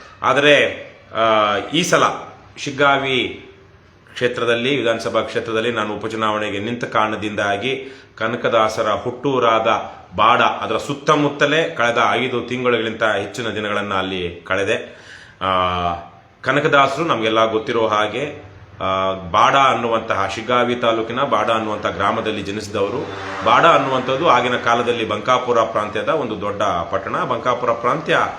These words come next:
ಅದು ಸಹ ಆ ಭಾಗದಲ್ಲಿ, ಆ, ಹಾವೇರಿ ಜಿಲ್ಲೆಯ ಆ ಭಾಗದಲ್ಲಿ ಬಹಳ,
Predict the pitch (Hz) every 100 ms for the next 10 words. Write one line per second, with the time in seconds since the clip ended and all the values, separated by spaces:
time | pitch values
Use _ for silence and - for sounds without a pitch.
0 | - - - 147 165 147 131 123 113 107
1 | 117 117 117 113 113 104 90 - - -
2 | 95 98 90 107 120 117 113 113 110 107
3 | 107 95 92 101 107 104 107 151 - 101